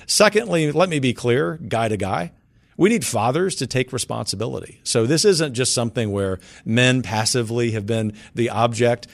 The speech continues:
sort of the victims of, of social pressure. Men need to step up and take responsibility, not just in the social arena, but also in the political arena as well.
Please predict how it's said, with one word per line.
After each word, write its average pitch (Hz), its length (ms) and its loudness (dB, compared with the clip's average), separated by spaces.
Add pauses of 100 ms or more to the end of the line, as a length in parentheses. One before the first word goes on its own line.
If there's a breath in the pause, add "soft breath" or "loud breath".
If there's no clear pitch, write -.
sort 120 220 0
of 95 160 0
the 107 100 0
victims 120 640 0
of, 110 340 -2
of 117 140 -6
social 127 340 -2
pressure. 127 420 -4 (520 soft breath)
Men 175 280 2
need 160 180 0
to 120 60 -4
step 104 320 -2
up 92 200 -10 (160)
and 117 120 -4
take 113 220 0
responsibility, 85 880 -8 (260 loud breath)
not 151 220 2
just 131 320 2
in 110 220 -2
the 95 60 -2
social 147 440 4
arena, 113 340 0
but 104 160 -4
also 104 360 -2
in 92 80 -6
the 90 80 -8
political 95 420 -8
arena 82 300 -12
as 76 180 -14
well. - 300 -14